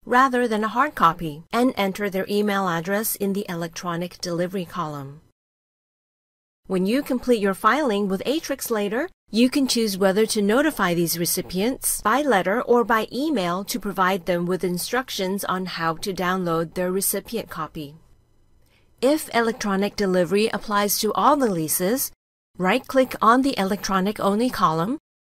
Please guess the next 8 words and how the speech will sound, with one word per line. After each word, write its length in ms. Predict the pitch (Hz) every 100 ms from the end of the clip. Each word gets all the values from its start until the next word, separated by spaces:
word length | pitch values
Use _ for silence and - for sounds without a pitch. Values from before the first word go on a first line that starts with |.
| _
and 240 | - 247 262
select 460 | - 233 214 - -
Select 460 | - - 190 185 - -
All 340 | 226 247 208 226
to 180 | 254
select 400 | 247 - 175 165
the 80 | 220
checkboxes. 880 | - 254 - 175 156 - 165 147 -